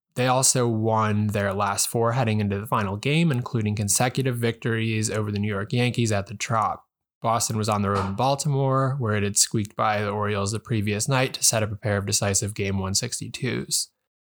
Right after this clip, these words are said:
So one of these teams is playing a last place team. The other is playing a first place team, albeit one with nothing to play for.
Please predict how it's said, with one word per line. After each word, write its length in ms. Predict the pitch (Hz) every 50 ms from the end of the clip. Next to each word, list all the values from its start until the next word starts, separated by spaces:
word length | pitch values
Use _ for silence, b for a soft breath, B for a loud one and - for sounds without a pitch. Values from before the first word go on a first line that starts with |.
| _ _ _ _ _ _ _ _ _ _ _ _
So 160 | - - 127
one 240 | 113 120 143 165 175
of 80 | 175 170
these 160 | 185 170 -
teams 260 | - 151 135 127 123
is 100 | 123 120
playing 380 | - - - 120 113 107 107 107
a 60 | 104
last 260 | 104 98 101 - -
place 240 | - 123 123 131 -
team. 380 | - - 123 117 - - - - _
The 80 | 127 123
other 220 | 127 127 131 127
is 100 | 120 117
playing 260 | - - 107 101 95
a 40 | 98
first 260 | - 185 185 180 185
place 220 | - 147 143 139 -
team, 300 | - 135 127 127 127 123
albeit 460 | - 120 113 117 120 117 110 95 101
one 240 | 107 110 110 104 104
with 140 | 104 101
nothing 260 | 120 107 98 - 107 95
to 60 | 101
play 240 | - - 131 120 117
for. 380 | - - 123 - - - -